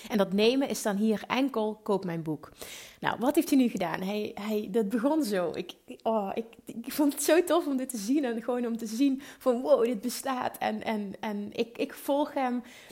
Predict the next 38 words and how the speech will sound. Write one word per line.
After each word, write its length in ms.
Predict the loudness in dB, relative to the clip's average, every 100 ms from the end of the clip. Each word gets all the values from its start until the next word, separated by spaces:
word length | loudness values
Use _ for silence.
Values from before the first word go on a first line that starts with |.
| -10
omdat 180 | -2 -2
ik 60 | 0
hem 120 | -2
fantastisch 480 | -2 -2 -2 -2 -4
vind, 80 | -4
omdat 160 | -4
zijn 120 | -4
content 320 | -2 -2 -2 -6
fantastisch 440 | -4 -4 -4 -6
vind, 240 | -6 -6
omdat 220 | -6 -4 -4
ik 60 |
het 120 | -4
ook 160 | -6 -6
super 400 | -2 -2 0 -4
inspirerend 600 | -6 -6 -6 -4 -4 -6
vind 200 | -6 -6
van 120 | -4
hoe 200 | -2 2
hij 140 | 2 0
zijn 180 | -2
business 420 | -2 0 0 -2 -4
runt, 240 | -6 -2
hoe 100 | 0
hij 140 | 2
lanceringen 580 | 0 -2 2 2 2 0
doet, 300 | -2 -2 -4 -10 -20 -20 0
hoe 200 | 4 6
hij 360 | 8 6 2 0
enorm 480 | 2 6 8 6 4
groeit, 400 | 0 2 4 4
een 140 | 2
huge 260 | 4 4 2
community 440 | 2 4 4 2
heeft 180 | 0 0
opgebouwd 600 | -2 -2 2 6 6 4
zonder 300 | 2 4 4
advertenties. 880 | 4 0 0 0 0 0 -4 -6 -8